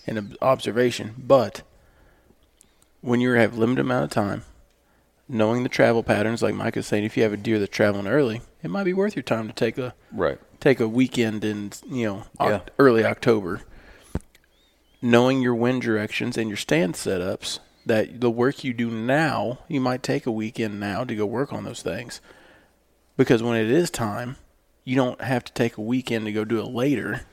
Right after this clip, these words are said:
Speaker 1: You know, it's spreading out, spreading out the work throughout the entire year,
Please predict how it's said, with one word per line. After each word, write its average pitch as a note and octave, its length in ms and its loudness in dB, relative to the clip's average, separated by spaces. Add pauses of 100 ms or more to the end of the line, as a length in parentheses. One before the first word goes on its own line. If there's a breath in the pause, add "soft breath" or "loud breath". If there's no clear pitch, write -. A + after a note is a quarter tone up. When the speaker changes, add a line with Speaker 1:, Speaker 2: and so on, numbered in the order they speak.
(800 loud breath)
Speaker 1:
You B2+ 160 -2
know, G#2 220 0 (320 soft breath)
it's A#2+ 140 -2
spreading C3+ 420 6
out, C3+ 300 2
spreading D#3 400 6
out C3 180 0
the G2 80 -2
work C3 280 2
throughout A2+ 300 0
the - 80 -10
entire A2 320 0
year, A#2+ 300 2